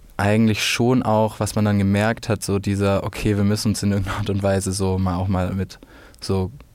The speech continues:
guten Dingen beschäftigen. Und deswegen war Cassia auch, auch eine interessante, einfach ein interessanter Gewinner letztes Jahr. Und deswegen, sp-, ich würde jetzt nicht sagen, dass es eins zu eins den Zeitgeist abbildet, aber schon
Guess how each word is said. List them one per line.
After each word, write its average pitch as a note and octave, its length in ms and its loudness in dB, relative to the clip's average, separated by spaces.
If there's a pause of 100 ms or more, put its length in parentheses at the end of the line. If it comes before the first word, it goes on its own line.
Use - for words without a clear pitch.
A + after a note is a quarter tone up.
(140)
guten G#2 320 0
Dingen F#2+ 240 2
beschäftigen. G2 720 0 (540)
Und G#2 60 0
deswegen G2+ 400 2
war F#2+ 140 2
Cassia F#2+ 480 0
auch, - 520 -4
auch A2+ 140 2
eine C3 120 4
interessante, B2+ 640 2
einfach A#2+ 220 2
ein A2+ 140 2
interessanter A#2+ 720 2
Gewinner G#2 420 2
letztes - 420 -2
Jahr. G2 340 0 (920)
Und G#2+ 160 2
deswegen, A#2+ 340 2
sp-, - 160 -4 (400)
ich - 140 -2
würde B2 160 2
jetzt - 100 -2
nicht B2+ 140 2
sagen, A#2 180 4
dass A2 140 2
es A2 100 -2
eins A#2 300 0
zu - 100 -2
eins A2 240 0
den G#2+ 100 0
Zeitgeist A2 520 0
abbildet, C3+ 580 0 (600)
aber G#2 240 2
schon A#2+ 760 2